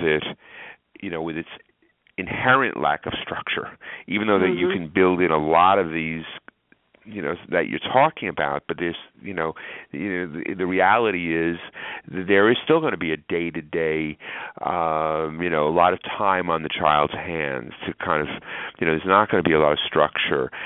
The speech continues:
Speaker 1: And then the weekend comes if they're, if they're in, uh, an over, if they're living away from home, you know, and, and how do you, you know, build in some more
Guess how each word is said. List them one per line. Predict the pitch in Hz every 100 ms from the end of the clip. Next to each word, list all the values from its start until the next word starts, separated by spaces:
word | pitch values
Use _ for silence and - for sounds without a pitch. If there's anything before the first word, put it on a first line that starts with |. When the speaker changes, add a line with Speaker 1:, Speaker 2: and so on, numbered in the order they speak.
| -
Speaker 1:
And | - 82
then | 82 82 80 78
the |
weekend | 82 110 - 90 82
comes | 85 80 78 78 78
if | 80
they're, | 78 78
if | - -
they're | 78 78 78
in, | 76
uh, | - - 76 69 62
an |
over, | 78 80 82
if | - 87 76 -
they're | 78 78
living | - 80 78 76
away | 76 76
from | -
home, | 78 92 90 76 73 - - - -
you | 87
know, | 82
and, | 80
and | 78 85 80 -
how | - 98 113
do |
you, | 127 123 - - - - - -
you | 95 107
know, | 90 92 - 101 _ - 113
build | 104 95 92
in | 90 -
some | 95 90 90 95 87
more | 87 87 87 85